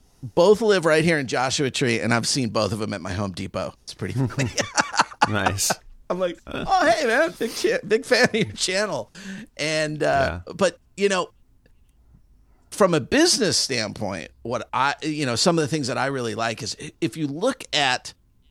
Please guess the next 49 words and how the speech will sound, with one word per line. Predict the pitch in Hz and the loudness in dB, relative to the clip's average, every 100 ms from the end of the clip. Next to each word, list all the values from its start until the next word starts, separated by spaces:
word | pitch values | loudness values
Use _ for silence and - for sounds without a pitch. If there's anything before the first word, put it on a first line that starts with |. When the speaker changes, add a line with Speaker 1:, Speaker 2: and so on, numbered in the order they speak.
| _ | _
Speaker 1:
the, | 131 117 - _ - - _ - - | -6 -6 -10 _ -20 -20 _ -20 -14
where | 143 147 160 | -4 0 2
some | 185 202 175 | 2 2 2
of | |
these | 156 135 | 0 0
YouTubers | 127 135 - 131 120 107 | -2 -2 0 0 0 -2
have | 123 107 98 - | 0 0 -2 -8
taken | - 110 113 101 | -2 -2 -2 -6
it | 92 | -8
to. | - 78 - _ _ - - - | -10 -12 -14 _ _ -20 -16 -2
And | 143 | 0
it's | 165 | 6
always | - 403 330 | 6 6 2
fun | - 220 | 2 2
to | 214 | 4
go | 180 170 | 4 2
way | 147 151 | 4 2
back | 139 127 127 139 | 4 4 4 2
and | 117 | 0
look | 117 | 0
at, | 127 | -2
like, | - 107 | 0 -2
what | 117 - | -2 0
they | 110 | 0
were | 104 | 0
doing | 98 101 101 | -2 -4 -4
ten | - 107 98 | 0 0 0
years | 92 90 | -2 -4
ago | 95 90 | -4 -4
when | 92 | -6
they | 90 90 | -6 -6
started | - 101 82 90 | -4 -4 -4 -8
their | 85 85 87 _ - | -8 -8 -8 _ -12
YouTube | 104 - 87 78 | -10 -8 -10 -10
journey. | 82 55 - _ - - - - | -14 -16 -20 _ -20 -20 -14 0
And | 160 | 2
I | 160 | 2
think, | - 196 156 156 | 4 2 2 0
you | 160 | 0
know, | 135 131 | 0 -2
we'll | 156 156 160 | 2 6 6
get | 135 | 6
into | 135 127 123 | 4 4 4
it, | 95 - | 2 0
but | 104 - | -2 -2
it, | 110 113 - | -6 -6 -6
YouTube's | 139 190 - 165 151 | -4 -2 2 2 4
a | 139 | 4
long-term | 135 127 117 92 123 104 92 101 | 6 6 4 2 2 2 0 -6